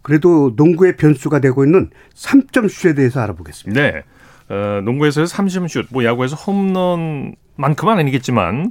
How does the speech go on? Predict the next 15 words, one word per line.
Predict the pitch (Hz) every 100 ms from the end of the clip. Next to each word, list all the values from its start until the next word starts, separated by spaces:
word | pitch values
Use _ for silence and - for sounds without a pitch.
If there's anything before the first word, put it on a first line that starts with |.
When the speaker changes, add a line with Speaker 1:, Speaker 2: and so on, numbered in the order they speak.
| -
Speaker 2:
극적인 | 113 - _ 214 214 240 254 247 233
상황을 | 214 202 196 175
만드는 | 120 113 117
요소라고 | 107 147 170 147 143
할 |
수 | -
있죠. | 101 - 107 185
Speaker 1:
예, | 185 123 -
농구의 | 135 196 202 220
삼 | - 208 -
점 | 208 185
슛은 | 180 196 202 90 - _ -
천구백삼십삼 | - 240 220 202 220 - - - - - 240
년에 | 220 170 123 127 220 175
미국에서 | 120 170 196 185 175 175 143